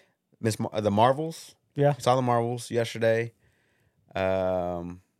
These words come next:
Speaker 1: or was it the day before? It was yesterday, I think. No, the day before yesterday. And, uh, that was pretty solid. I, I wasn't, like, mad at it. Just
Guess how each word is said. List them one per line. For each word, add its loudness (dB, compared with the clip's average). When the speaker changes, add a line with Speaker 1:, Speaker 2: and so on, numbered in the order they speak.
Speaker 1:
or -10
was -6
it -16
the -12
day 2
before? -12
It -12
was -8
yesterday, -12
I -16
think. -20
No, -2
the 0
day 4
before -6
yesterday. -8
And, 2
uh, 4
that 4
was 2
pretty -6
solid. 2
I, 4
I 2
wasn't, -2
like, -6
mad -2
at 2
it. -4
Just -14